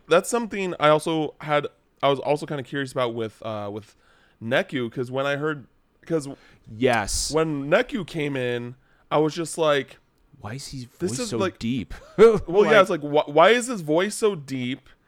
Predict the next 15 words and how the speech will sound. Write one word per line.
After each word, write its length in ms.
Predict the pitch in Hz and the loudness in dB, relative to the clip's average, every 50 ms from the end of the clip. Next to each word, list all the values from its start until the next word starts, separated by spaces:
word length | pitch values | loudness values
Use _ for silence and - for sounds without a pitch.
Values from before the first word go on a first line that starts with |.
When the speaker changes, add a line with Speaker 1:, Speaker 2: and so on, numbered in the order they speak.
| _ _ _ _ _ - | _ _ _ _ _ -4
Speaker 1:
And 120 | 147 151 | -4 -4
also, 380 | 117 131 160 190 214 - - 214 | -2 0 0 0 0 0 -2 0
I 120 | 202 190 | 2 2
was 140 | 180 175 165 | 2 0 0
just 280 | - 175 165 - - 180 | -2 -4 -6 -6 -4 -2
like, 480 | 165 160 156 147 139 135 123 - - _ _ _ _ _ _ _ _ _ _ _ _ _ - - _ _ _ _ - | 0 2 2 2 0 -2 -6 -12 -20 _ _ _ _ _ _ _ _ _ _ _ _ _ -20 -20 _ _ _ _ -10
"This 200 | 123 151 180 - | -6 -6 -4 -4
doesn't, 340 | - 233 220 240 214 - - _ _ _ - | -4 -4 -4 -6 -8 -10 -12 _ _ _ -2
like, 220 | 156 160 156 147 - - - 131 135 | 0 0 0 -2 -6 -20 -20 -10 -4
th-, 200 | 139 147 151 147 - | -2 -2 -2 -2 -2
this 220 | 160 151 - - | -4 -4 -4 -6
character 640 | - - - 170 180 202 202 180 - - 160 151 143 | -12 -6 0 0 2 2 0 -2 -4 -6 -6 -6 -6
doesn't 440 | 135 143 147 143 160 151 139 - - | -4 -4 -6 -4 -6 -8 -12 -14 -20
feel 640 | - - - - - 147 151 151 147 147 143 139 | -20 -20 -16 -10 -6 -2 0 0 0 0 0 0
like 480 | 135 131 127 123 120 120 - _ - | 0 0 0 0 -2 -4 -6 _ -20